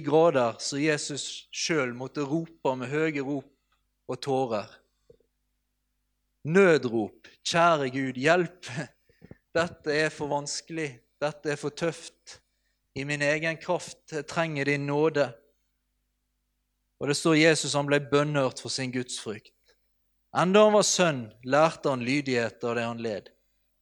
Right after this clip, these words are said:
Så Jesus opp igjennom livet sitt måtte lære seg å være lydig.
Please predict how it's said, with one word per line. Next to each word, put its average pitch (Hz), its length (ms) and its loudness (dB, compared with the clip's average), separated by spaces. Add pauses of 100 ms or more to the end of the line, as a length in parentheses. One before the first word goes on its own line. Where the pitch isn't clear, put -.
(520)
Så - 160 -4
Jesus 160 480 4
opp 165 240 0
igjennom 135 500 -2
livet 131 340 -2
sitt - 420 -8 (420)
måtte 160 220 -6
lære 151 500 4
seg 120 300 -8
å 117 80 -8
være 120 240 -4
lydig. 117 380 -10